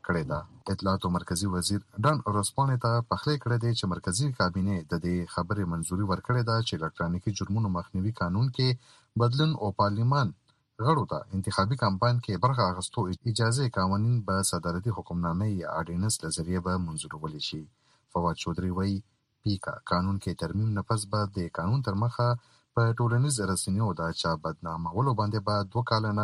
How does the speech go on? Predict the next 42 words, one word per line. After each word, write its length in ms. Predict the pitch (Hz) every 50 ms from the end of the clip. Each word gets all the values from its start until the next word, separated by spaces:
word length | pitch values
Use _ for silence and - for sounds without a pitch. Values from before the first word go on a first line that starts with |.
| 101 -
پنځه 240 | - 90 85 - 117 117 -
کاله 160 | 107 98 90 - -
پورې 160 | 87 104 117 123 - _ _ _ _ -
قید 160 | 117 - - -
سزا 260 | - - - - 80 80 76
وي 100 | 76 76 - - _ _ _ _ _ _ -
او 80 | 95 92 85 -
دا 80 | 98 101 92 95
به 80 | 95 98 - _ _ 92
یو 60 | 90 90 80
جرم 220 | 104 101 90 80 71
وګرځولی 600 | - 82 - 85 80 80 - 78 76 78 80 78 - -
شي 100 | - 76 73 - _ _ _ _ _
او 140 | 87 87 87
عدالتونه 440 | 82 87 85 82 - - 104 101 95 85
به 80 | 98 95 92 85
د 100 | 90 82 87
دې 100 | 87 87 - -
خبرې 280 | 80 80 - 87 87 - - 82
پابند 340 | 82 82 101 113 135 131 123
وي 100 | 123 123 120 - - - - - _ _ -
چې 80 | - 78 73
دغه 180 | 73 71 71 71 -
شان 220 | - 80 80 78 78 - _ _ _ -
قضیو 360 | 92 82 82 87 92 104 117 120 - - _ -
فیصله 320 | 117 110 110 - 139 147 139 107
د 100 | 87 80 -
شپږو 320 | - - 135 120 101 90 98 113
میاشتو 300 | 113 110 - - 104 90 78 85
دننه 260 | 85 85 85 80 76
وکړي. 320 | 73 73 _ - 78 76 - _ _ _ _ _ _ _ _ _ -
د 120 | 101 85 80 -
بشري 280 | 90 - 113 95 98 90
حقوقو 300 | 90 82 - 101 92 -
خپلواکه 440 | - - 92 92 98 107 104 - 101 98
کمیسیون 400 | 104 104 104 - - - 117 117 110 104
یا 100 | 98 95
هیومن 280 | 107 107 107 104 98 107
رایټس 220 | 113 113 - -
کمیشن 320 | 104 107 113 - 120 107 101
اف 80 | - - -
پاکستان 500 | 101 101 98 110 107 - - 139 123 117